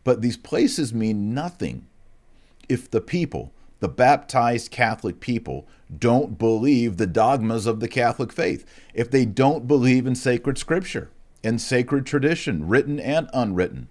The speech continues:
if they are not faithful to the gospel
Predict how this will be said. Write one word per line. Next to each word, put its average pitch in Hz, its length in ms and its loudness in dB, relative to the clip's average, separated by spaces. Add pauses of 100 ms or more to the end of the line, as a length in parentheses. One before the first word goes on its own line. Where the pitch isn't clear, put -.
(1400)
if 113 120 -4
they 120 160 6
are 113 80 2
not 127 440 4 (200)
faithful 123 800 2 (140)
to 131 140 2
the 117 120 4
gospel 120 680 0